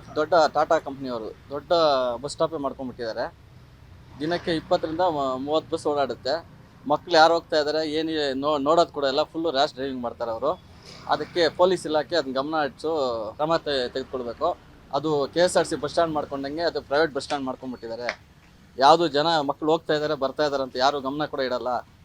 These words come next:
ರ್ಯಾಶ್ ಡ್ರೈವಿಂಗಲ್ಲಿ ಬಂದು ಹೋಗ್ತಾ ಇದ್ದಾರೆ. ಟೈಮ್ ಪಿಕಪ್ ಮಾಡಬೇಕು, ಟೈಮ್ ಪಿಕಪ್ ನಾವು ಕೇಳಕ್ಕೆ ಹೋದ್ರೆ "ನೀವೇನು ಬೇಕೋ ಮಾಡ್ಕೊಳ್ರಿ."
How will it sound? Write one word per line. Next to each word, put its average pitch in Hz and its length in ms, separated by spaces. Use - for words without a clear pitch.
ರ್ಯಾಶ್ 151 200
ಡ್ರೈವಿಂಗಲ್ಲಿ 143 400
ಬಂದು 143 280
ಹೋಗ್ತಾ 135 400
ಇದ್ದಾರೆ. 123 200
ಟೈಮ್ 151 160
ಪಿಕಪ್ 139 280
ಮಾಡಬೇಕು, 135 300
ಟೈಮ್ 135 200
ಪಿಕಪ್ 131 320
ನಾವು 110 140
ಕೇಳಕ್ಕೆ 165 320
ಹೋದ್ರೆ 147 520
"ನೀವೇನು 151 260
ಬೇಕೋ 147 200
ಮಾಡ್ಕೊಳ್ರಿ." 131 560